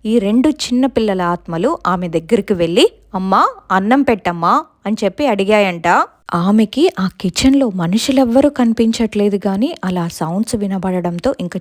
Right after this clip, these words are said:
చాలా భయమేసేసింది. చూస్తే వంటగదిలో తనొక్కతే ఉంది, ఎవ్వరూ లేరు. అసలు ఈమెకి ఇలా ఇదంతా జరిగిందన్న విషయం కూడా తెలీదు,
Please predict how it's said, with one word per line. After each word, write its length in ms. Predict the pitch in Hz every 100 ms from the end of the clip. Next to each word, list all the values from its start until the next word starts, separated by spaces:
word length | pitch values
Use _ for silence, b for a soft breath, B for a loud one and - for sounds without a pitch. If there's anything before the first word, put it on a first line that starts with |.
| -
చాలా 280 | 170 165 208
భయమేసేసింది. 1040 | 233 226 220 208 - 196 190 185 190 330 - b -
చూస్తే 360 | 196 220 - 320
వంటగదిలో 640 | 285 226 269 262 247 269
తనొక్కతే 680 | 339 247 208 - - 254 277
ఉంది, 340 | 247 202 165 - 160
ఎవ్వరూ 440 | 147 - 233 285
లేరు. 440 | 269 226 185 285 -
అసలు 240 | 180 185 196
ఈమెకి 340 | 190 185 185
ఇలా 240 | 180 175 170
ఇదంతా 480 | 160 175 196 226
జరిగిందన్న 680 | 269 - 180 196 233 226 208
విషయం 440 | 170 170 - 240 233
కూడా 180 | 240
తెలీదు, 680 | 254 - 202 214 196 196 311